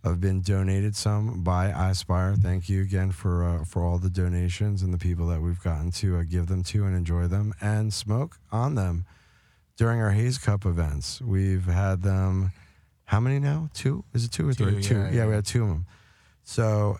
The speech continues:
Speaker 1: everyone loved 'em. Response was great, especially, like, at a dab bar. They work really good. And the first time we had our own people do it. The second time we had our own people do it. And iSpire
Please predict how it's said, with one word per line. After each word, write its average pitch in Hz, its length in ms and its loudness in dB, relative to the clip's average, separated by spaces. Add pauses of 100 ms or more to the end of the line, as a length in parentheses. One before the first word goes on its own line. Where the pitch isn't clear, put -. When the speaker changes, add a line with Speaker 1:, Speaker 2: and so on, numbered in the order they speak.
Speaker 1:
everyone 113 420 2
loved 101 260 2
'em. 104 300 0
Response 98 540 0
was 95 160 0
great, 98 400 0 (640)
especially, 104 640 0
like, 98 200 0
at 98 100 0
a 92 60 0
dab 90 400 0
bar. 113 480 0
They 98 120 -2
work 92 300 0
really 101 380 0
good. 92 440 0 (100)
And 92 440 0
the 90 60 0
first 113 320 -2
time 120 240 0
we 110 100 0
had 104 180 0
our 87 80 0
own 104 180 0
people 107 300 -2
do 90 180 2
it. 87 120 -2
The 92 100 -4
second 92 360 0
time 107 400 0 (480)
we 104 140 2
had 104 160 4
our 85 100 0
own 107 140 2
people 104 220 2
do 101 160 2
it. 90 120 0
And 123 360 0
iSpire 95 880 2